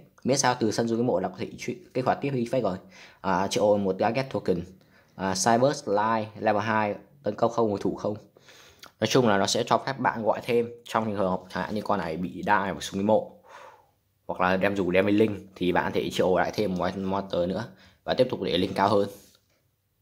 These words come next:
Kế tiếp mình chơi, ờ, ba, ba Lancelot. Ờ, về cái effect của nó thì mình cũng nói nhiều lần rồi nên mình sẽ nói vắn tắt. Bạn trả một nghìn gốc và nó cho phép bạn hồi lại một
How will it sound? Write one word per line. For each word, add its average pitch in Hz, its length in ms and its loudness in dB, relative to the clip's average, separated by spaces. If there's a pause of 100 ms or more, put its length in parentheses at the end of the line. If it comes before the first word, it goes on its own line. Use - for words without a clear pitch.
(2000)
Kế 139 160 2
tiếp 160 160 4
mình 113 100 4
chơi, 120 400 4
ờ, 117 240 4
ba, 120 320 8
ba 117 160 10
Lancelot. 117 500 2 (800)
Ờ, 98 280 -2 (420)
về 101 280 2
cái 120 160 2
effect 139 200 0
của 117 80 2
nó 95 200 2
thì 101 120 -6
mình 92 100 -2
cũng - 120 -4
nói 104 140 2
nhiều 107 180 2
lần 90 140 -2
rồi 85 220 -4
nên 92 160 -2
mình 90 80 -2
sẽ 90 240 -2
nói 92 200 -4
vắn 92 200 -6
tắt. 131 140 -6 (600)
Bạn 110 220 2
trả 95 200 0
một 92 100 -2
nghìn 95 200 -4
gốc 120 180 -4
và 90 280 0
nó 92 200 0
cho - 100 -10
phép 113 200 0
bạn 101 300 0 (460)
hồi 107 240 4
lại 95 160 4
một 98 140 -2